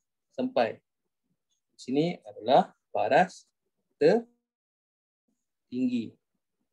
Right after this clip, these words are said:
Dan di sini adalah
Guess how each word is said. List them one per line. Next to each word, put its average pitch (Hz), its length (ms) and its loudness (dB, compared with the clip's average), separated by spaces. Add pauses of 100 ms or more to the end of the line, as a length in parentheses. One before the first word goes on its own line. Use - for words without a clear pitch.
(200)
Dan 107 160 -12
di - 20 -20
sini 156 380 0 (1200)
adalah 143 400 0